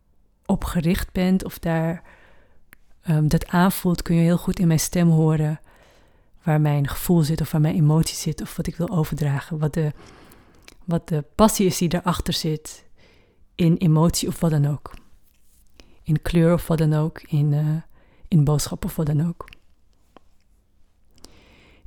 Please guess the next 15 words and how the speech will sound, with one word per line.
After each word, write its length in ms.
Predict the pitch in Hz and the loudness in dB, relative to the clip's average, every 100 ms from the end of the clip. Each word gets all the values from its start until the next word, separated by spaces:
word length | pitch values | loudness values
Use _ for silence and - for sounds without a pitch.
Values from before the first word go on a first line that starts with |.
| - | 0
En 100 | 202 | 4
dat 180 | 208 226 | 4 2
is 140 | - | -4
denk 240 | - 226 214 | 4 4 4
ik 180 | 202 - | -4 -8
een 260 | - 190 185 | -2 2 2
van 220 | - 185 | 2 0
de 100 | 175 | 2
dingen 300 | 156 165 165 | 0 0 0
die 180 | 156 156 | 0 0
mij 180 | 156 175 | 0 0
uniek 300 | 151 156 - | 0 0 -2
maakt. 420 | 160 160 - - | -4 -4 -10 -8
En 200 | 185 170 | 2 4
dat, 420 | 175 180 - - | 4 0 -4 -8